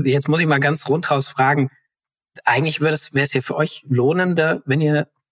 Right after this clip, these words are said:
eine neue Hose verkaufen würdet, anstatt eine kaputte zu reparieren. Muss man doch jetzt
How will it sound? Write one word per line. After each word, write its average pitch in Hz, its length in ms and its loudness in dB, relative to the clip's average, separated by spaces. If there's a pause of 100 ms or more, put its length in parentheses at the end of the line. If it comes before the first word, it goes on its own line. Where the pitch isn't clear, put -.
eine 143 120 2
neue 139 300 2
Hose 143 240 0
verkaufen 120 420 -4
würdet, 107 180 -2
anstatt 123 420 -2
eine 127 180 0
kaputte 135 360 -4
zu 127 140 -2
reparieren. 117 520 -2 (300)
Muss 123 140 0
man 107 100 0
doch 107 160 -4
jetzt - 420 -6